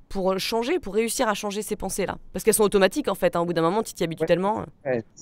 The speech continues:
Speaker 2: Elles sont automatiques. Moi, je dirais qu'il faut pas les rejeter, en fait, ces pensées, parce que ça reste nous, ça reste, ça vient de nous. Donc, si on vient les juger, les dire, « Ah, euh, euh, petite voix dans ma tête, je t'insulte », euh, on, souvent, on vient dire à la petite voix dans ma tête, euh, « Foutu, euh, foutu voix »,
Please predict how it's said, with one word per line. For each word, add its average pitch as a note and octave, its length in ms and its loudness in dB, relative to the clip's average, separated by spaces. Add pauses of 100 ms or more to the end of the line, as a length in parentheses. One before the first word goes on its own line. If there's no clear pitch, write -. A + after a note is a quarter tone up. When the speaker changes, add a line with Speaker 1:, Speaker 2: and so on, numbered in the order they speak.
(560)
Speaker 2:
Elles A2+ 100 -10
sont C#3+ 140 -4
automatiques. C#3+ 500 0
Moi, D3+ 120 4
je - 20 4
dirais D#3 120 4
qu'il D3 60 -8
faut - 80 -2
pas F3+ 140 2
les E3+ 80 2
rejeter, B2+ 340 -2
en A2+ 80 -4
fait, G#2+ 160 -6
ces - 140 -10
pensées, G#2+ 320 -8
parce G#2+ 140 -8
que B2+ 80 -4
ça C#3 100 -2
reste C#3+ 220 0
nous, C#3+ 340 2
ça - 140 -2
reste, C#3+ 180 2
ça A#2+ 80 4
vient B2+ 200 2
de B2 100 2
nous. G#2 260 -2
Donc, G#2+ 140 -6
si - 160 -4
on D#3+ 100 2
vient C3+ 220 2
les A2+ 120 0
juger, B2 280 -2
les G#2 160 -2
dire, « G2+ 200 -4
Ah, A#2 260 -2
euh, F#2+ 180 -6 (760)
euh, G2 160 0
petite B2+ 260 -8
voix C3+ 120 4
dans C3 100 0
ma B2 140 2
tête, C3 240 0
je - 80 -14
t'insulte », C3+ 500 -2
euh, G2+ 560 2
on, G2 160 -10
souvent, B2+ 200 -2
on - 20 0
vient G#2+ 220 2
dire A2+ 180 0
à A#2+ 40 4
la G#2+ 80 4
petite - 200 -8
voix A#2+ 120 2
dans A#2 80 -4
ma G#2+ 140 -2
tête, A#2+ 240 -2
euh, « F#2+ 220 -2
Foutu, B2+ 520 -8
euh, G#2+ 160 0
foutu B2+ 300 -10
voix », B2+ 400 2